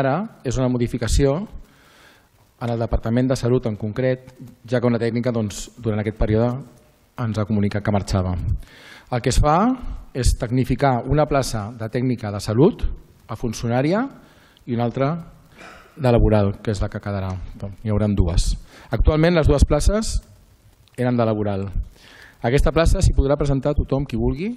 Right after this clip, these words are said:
i que tingui la titulació pertinent, com no pot ser d'altra manera, i que sigui funcionària o funcionari d'una altra administració. El que estem fent és treballar en la línia de tenir el màxim de places de funcionari possibles.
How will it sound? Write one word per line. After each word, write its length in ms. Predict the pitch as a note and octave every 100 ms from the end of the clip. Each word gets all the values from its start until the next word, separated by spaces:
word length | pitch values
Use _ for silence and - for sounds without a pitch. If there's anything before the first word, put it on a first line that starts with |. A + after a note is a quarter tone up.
| B2+
i 60 |
que 80 | B2+
tingui 320 | A#2+ B2 E3+ F3
la 80 | B2
titulació 400 | A2+ A2+ A2 A#2
pertinent, 440 | A#2 A#2 G#2 B2 D#3+
com 100 | G#2+
no 120 | G#2+
pot 80 | -
ser 140 | -
d'altra 200 | G#2 G#2
manera, 280 | G#2 G#2+ C3 -
i 80 |
que 140 | B2 B2+
sigui 240 | D3 E3+
funcionària 640 | D#3 B2+ A#2+ B2+ C3+ D#3 G#3+ - - - -
o 80 | A#2
funcionari 540 | B2+ A2 A#2 A2 C3 G3 - - - - - -
d'una 220 | C3 B2+
altra 180 | B2 B2
administració. 720 | A#2 A2+ G#2 G#2+ - G2 F#2+ F2+ - - - - - - -
El 100 | A#2
que 80 | -
estem 160 | D3 C3+
fent 300 | E3 E3 A3+ A#3+ -
és 100 | C3
treballar 680 | - C3 C3 C#3 E3+ E3+ -
en 100 | A#2+
la 100 | A#2 B2
línia 320 | D3 D#3+ C#3+
de 80 | A#2+
tenir 240 | A#2+ D3 D#3+
el 100 | A2
màxim 300 | A2 - A#2
de 80 | A2
places 560 | G#2+ G#2 B2 B2 - - _ A2+
de 100 | G#2+
funcionari 460 | G2+ - G2+ G#2
possibles. 540 | - - F2 F#2 -